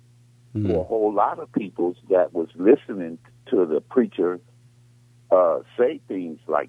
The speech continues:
Speaker 2: that.
Speaker 1: Okay. Well, I, I appreciate the
Speaker 2: Yeah.
Speaker 1: question. I appreciate
Speaker 2: Uh-huh.
Speaker 1: the question. Let me, um, let me,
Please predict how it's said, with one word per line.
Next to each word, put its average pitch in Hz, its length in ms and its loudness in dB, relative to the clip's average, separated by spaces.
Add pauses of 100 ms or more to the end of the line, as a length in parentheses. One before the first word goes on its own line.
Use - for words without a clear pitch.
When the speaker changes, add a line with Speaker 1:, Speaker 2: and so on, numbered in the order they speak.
Speaker 2:
that. 71 340 -8 (240)
Speaker 1:
Okay. 104 360 -4 (1040)
Well, 135 260 4
I, 143 220 2
I 131 60 4
appreciate 143 380 2
the - 80 4
Speaker 2:
Yeah. - 40 2
Speaker 1:
question. 143 480 0 (1300)
I 104 80 0
appreciate 135 360 2
Speaker 2:
Uh-huh. 123 60 -2
Speaker 1:
the 120 80 0
question. 123 440 0
Let 117 100 0
me, 123 300 2
um, 113 560 0 (580)
let 104 220 -2
me, 110 800 0